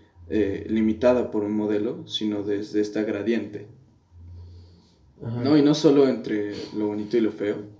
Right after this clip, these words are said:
Speaker 1: sino como, por ejemplo, lo axiomático y lo irreal, ¿no?
Speaker 2: Sí, o sea,
Speaker 1: Lo
Speaker 2: yo creo
Speaker 1: funcional
Speaker 2: que,
Speaker 1: y lo disfuncional, lo
Speaker 2: o sea, una estética puede ser,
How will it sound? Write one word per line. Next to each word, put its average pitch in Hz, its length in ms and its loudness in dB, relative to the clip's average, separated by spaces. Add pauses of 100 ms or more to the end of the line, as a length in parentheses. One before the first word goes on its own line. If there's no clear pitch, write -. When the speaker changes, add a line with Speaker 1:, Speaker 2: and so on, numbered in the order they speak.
(520)
Speaker 1:
sino 107 320 -4
como, 98 220 -8
por 101 120 -4
ejemplo, 101 640 -2
lo 104 120 -2
axiomático 113 840 0
y 104 80 0
lo 101 100 -6
irreal, 101 560 -6
¿no? - 220 -18 (140)
Speaker 2:
Sí, 233 360 0
o - 80 4
sea, - 120 0
Speaker 1:
Lo 165 60 4
Speaker 2:
yo 196 60 4
creo - 20 4
Speaker 1:
funcional 110 400 2
Speaker 2:
que, 110 60 4
Speaker 1:
y 104 40 4
lo 98 80 -4
disfuncional, 98 720 -8
lo - 80 -10
Speaker 2:
o - 40 -6
sea, 160 160 -2
una 180 160 0
estética 156 560 -2
puede 135 300 10
ser, 120 580 -2